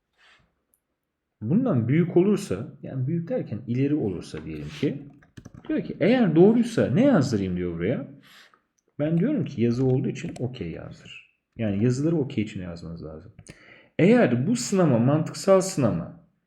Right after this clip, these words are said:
geçerli değilse o zaman da geç yazsın.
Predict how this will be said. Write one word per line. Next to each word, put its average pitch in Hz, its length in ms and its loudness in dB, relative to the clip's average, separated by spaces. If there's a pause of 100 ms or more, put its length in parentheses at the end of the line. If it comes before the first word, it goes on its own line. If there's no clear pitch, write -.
(960)
geçerli 175 500 6
değilse 208 640 4 (640)
o 220 60 -6
zaman 165 260 0
da - 60 -4
geç 277 320 -6
yazsın. - 320 -10